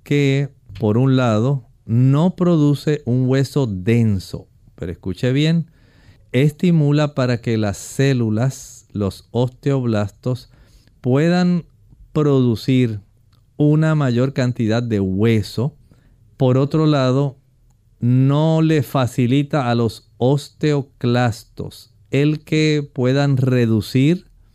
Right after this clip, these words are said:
la densidad ósea. Así que por un lado estimula las células que facilitan la construcción de hueso, inhibe o impide aquellas células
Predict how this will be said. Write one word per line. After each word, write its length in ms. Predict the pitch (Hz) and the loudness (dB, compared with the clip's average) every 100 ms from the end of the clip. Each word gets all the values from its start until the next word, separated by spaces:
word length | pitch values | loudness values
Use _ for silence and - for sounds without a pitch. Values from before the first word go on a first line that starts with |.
| _ - | _ -4
la 260 | 120 117 | 0 0
densidad 840 | 95 98 120 139 139 143 131 139 143 | -2 0 2 2 0 0 0 -2 -4
ósea. 580 | - 104 101 139 165 - _ _ _ _ _ - | -2 -2 -2 -2 -2 -4 _ _ _ _ _ -8
Así 300 | - 165 175 | -4 -2 0
que 120 | 170 | -2
por 180 | 143 135 | 0 2
un 120 | 156 | 2
lado 240 | 151 156 | 2 2
estimula 540 | 143 - 120 127 143 143 | 0 0 0 0 0 0
las 160 | 123 | -2
células 580 | - 131 135 147 151 135 | -2 -2 0 0 0 -2
que 360 | - 131 123 110 | -4 -2 0 0
facilitan 800 | - 113 - 107 107 147 147 135 | -2 -4 -2 -2 0 0 -2 -2
la 120 | 120 104 | -2 -2
construcción 800 | 120 123 131 139 135 - 117 120 | 0 0 0 -2 -2 -2 -2 -2
de 100 | 131 | -2
hueso, 520 | 110 95 - 147 160 _ _ _ _ _ _ _ - | -2 -4 -4 -8 -10 _ _ _ _ _ _ _ -2
inhibe 800 | 151 143 156 190 165 127 127 123 _ _ _ | 2 4 4 4 2 2 0 -6 _ _ _
o 180 | 127 123 | 0 2
impide 840 | 117 107 - 151 165 120 110 120 _ | 2 0 -2 0 2 2 0 -4 _
aquellas 440 | 95 95 110 127 127 | -8 -2 0 0 0
células 540 | 123 117 131 131 | -2 0 0 0